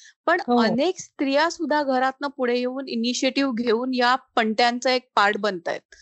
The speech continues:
Speaker 1: तर
Speaker 2: हो.
Speaker 1: ते आपल्या देशाच्या दृष्टीने चांगलं आहे. आपला
Speaker 2: हम्म.
Speaker 1: देश आता युवा देश बनतो आहे. त्याच्यामुळे, अ, ही जर दुसरी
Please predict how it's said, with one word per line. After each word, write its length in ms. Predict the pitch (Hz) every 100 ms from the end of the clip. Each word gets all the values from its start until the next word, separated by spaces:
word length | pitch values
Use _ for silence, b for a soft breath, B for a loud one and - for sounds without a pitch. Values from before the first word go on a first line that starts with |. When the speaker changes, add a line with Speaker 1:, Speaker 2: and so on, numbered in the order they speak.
| b b b
Speaker 1:
तर 120 | 320 359 - _
Speaker 2:
हो. 100 | -
Speaker 1:
ते 140 | 285 359
आपल्या 340 | 359 320 330
देशाच्या 420 | 262 240 294 302
दृष्टीने 440 | 311 262 - 285 320
चांगलं 360 | 302 220 233
आहे. 280 | 277 208 196 294 _ B B B
आपला 300 | 202 269 277
Speaker 2:
हम्म. 120 | 233
Speaker 1:
देश 200 | 196 -
आता 240 | 285 294
युवा 420 | 294 240 247 277
देश 260 | 285 277 269 233
बनतो 300 | 226 208 220
आहे. 240 | 202 208
त्याच्यामुळे, 600 | 226 214 247 254 262 320 370 B B B
अ, 80 | 226 226 226 226 220
ही 360 | - 262 320
जर 300 | 349 370 381 320 220
दुसरी 600 | 226 220 254 - 311